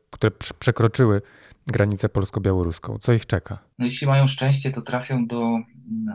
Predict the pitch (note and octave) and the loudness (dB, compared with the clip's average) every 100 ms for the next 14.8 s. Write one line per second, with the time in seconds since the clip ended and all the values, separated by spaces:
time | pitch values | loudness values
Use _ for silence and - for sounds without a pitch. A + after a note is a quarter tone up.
0 | - - D3 C3+ - - G2+ G#2+ G2+ G2 | -8 -2 0 -2 -6 -14 -14 -10 -12 -10
1 | G2+ - - G2+ G2+ - _ - G2 G2 | -10 -12 -8 -8 -8 -20 _ -14 -10 -10
2 | G2 G2 C#3 - _ _ _ _ _ - | -12 -14 -16 -16 _ _ _ _ _ -8
3 | A2 A#2 B2 B2+ A#2+ A2+ A2+ A2+ A2+ G#2+ | -4 -4 -4 -2 0 -2 -4 -6 -6 -8
4 | - A2 G#2+ G#2+ G#2+ G#2+ - G#2+ G#2+ G#2+ | -8 -4 -2 -2 -4 -6 -8 -10 -8 -10
5 | - - - - A2 G#2+ - A2+ G#2+ G#2 | -12 -16 -12 -4 -2 -2 -6 -8 -6 -8
6 | A2 A2 - - G#2+ - G#2 G2+ G#2+ G2 | -10 -12 -14 -10 -10 -8 -10 -8 -6 -6
7 | F#2 F#2+ _ _ _ _ _ _ _ _ | -8 -14 _ _ _ _ _ _ _ _
8 | _ _ F#2+ F#2+ D2 - G2+ G#2+ G#2+ A2+ | _ _ -14 -12 -12 -12 -8 -4 0 0
9 | A#2 G#2+ A2+ A2 A#2 A#2 A2+ - B2 B2 | 0 -2 -4 -4 -4 -2 -4 -4 0 0
10 | B2 - A#2 A2+ A2+ A#2 A#2 A2 - A2+ | -2 -6 -8 -2 0 0 -2 -4 -8 -10
11 | - - - A#2+ A2+ G#2+ - A2+ A2 B2 | -8 -12 -4 0 0 -2 -2 0 0 0
12 | C3+ - - _ _ _ - A2 - G#2+ | -2 -6 -14 _ _ _ -14 -12 -10 -8
13 | A2+ G#2+ A2+ B2 A2+ - - A#2 A2 G#2 | -4 -4 -2 -2 -4 -12 -10 -4 -4 -2
14 | A#2 A2+ A2+ A2 G#2+ A2 A2 G#2+ | 0 2 0 -2 -10 -8 -8 -8